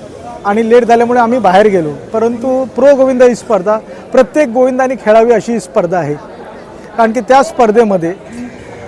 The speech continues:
एखादं मंडळ त्या प्रसिद्धीच्या माध्यमातून खूप नावारूपाला येतं आणि त्यांना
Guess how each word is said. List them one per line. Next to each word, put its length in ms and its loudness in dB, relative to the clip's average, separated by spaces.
एखादं 400 4
मंडळ 380 2
त्या 100 4
प्रसिद्धीच्या 580 0
माध्यमातून 600 0
खूप 200 -4
नावारूपाला 580 2
येतं 260 -4
आणि 160 2
त्यांना 380 2